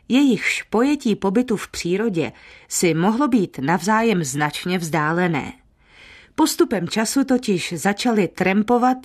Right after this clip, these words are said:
i lidé odlišného založení než první průkopníci trampingu. Původně převážně osobní aktivity, jako například schánění a příprava tábornického vybavení, zpěv trampských písní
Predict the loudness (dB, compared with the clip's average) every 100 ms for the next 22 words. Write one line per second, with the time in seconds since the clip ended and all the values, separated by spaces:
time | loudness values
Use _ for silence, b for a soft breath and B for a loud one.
0 | -8 -2 0 2 2 2 2 0 2 2
1 | 2 0 -2 -2 -2 -2 -2 0 0 0
2 | 0 -2 B B -6 -4 -4 -6 -8 0
3 | 2 4 2 2 0 0 0 -2 0 -4
4 | -4 -6 -4 -4 -2 -2 -2 -4 -8 _
5 | _ B B B B B B B 2 4
6 | 6 6 4 2 2 4 4 6 4 4
7 | 0 -2 0 4 4 4 -4 -4 -2 0
8 | -2 -4 -10 -4 -4 -2 -4 -4 -4 -4
9 | -2 -2 -2 B B B B B -4 -2
10 | 0 0 0 2 4 4 2 -6 -4 -4
11 | -2 -2 -2 -4 -2 -2 0 0 -2 -4
12 | -6 -6 -4 -4 0 0 0 -2 -2 -4
13 | -8 -10 -2 2 2 0 -8 -4 -2 -2
14 | -6 -8 -8 -6 -6 -4 -2 2 2